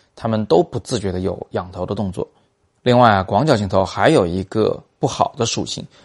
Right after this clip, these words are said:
就是靠近画面边角部分的画面呢会被拉伸，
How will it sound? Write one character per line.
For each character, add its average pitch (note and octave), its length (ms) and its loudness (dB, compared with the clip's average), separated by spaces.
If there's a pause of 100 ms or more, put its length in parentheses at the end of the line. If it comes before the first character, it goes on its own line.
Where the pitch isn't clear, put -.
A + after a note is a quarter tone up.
(100)
就 C#3 100 -2
是 A#2+ 180 -2
靠 D3+ 360 6
近 B2 200 -2
画 A#2+ 220 2
面 G#2+ 220 2 (140)
边 G3+ 300 4
角 G#2+ 240 0 (120)
部 A#2 180 0
分 G2+ 300 -4
的 - 280 -2 (220)
画 A2+ 240 -2
面 G#2+ 180 -2
呢 F#2+ 80 -4
会 G#2+ 140 -4
被 G2+ 140 0
拉 A2+ 180 -2
伸， D3 320 0